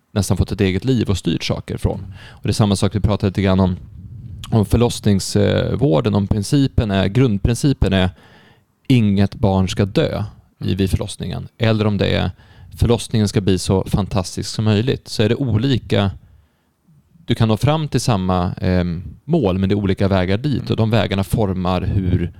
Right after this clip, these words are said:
Speaker 1: allting annat byggs upp kring det. Och därför blir ju det här intressant att titta på, för det här är inte bara, principer är inte bara någonting som, som är ord på en vägg eller som är liksom någonting vi pratar om, utan det speglar ju allting vi gör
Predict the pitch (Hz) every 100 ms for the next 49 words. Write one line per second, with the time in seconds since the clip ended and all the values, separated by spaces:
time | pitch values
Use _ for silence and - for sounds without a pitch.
0 | - - 101 90 104 92 92 92 - -
1 | - - - - - - - - 107 104
2 | 143 110 143 151 98 92 90 87 85 92
3 | 90 90 101 107 - 113 98 92 104 -
4 | - - - 98 101 143 147 107 101 101
5 | - 120 - 156 156 156 151 98 101 98
6 | 90 85 90 85 92 87 - _ - -
7 | - _ - 101 98 117 101 90 - 98
8 | 98 139 95 92 90 90 98 87 95 104
9 | 92 101 90 92 98 - 127 92 - 147
10 | 85 - 95 - 131 95 95 98 98 92
11 | 87 - 90 92 87 82 80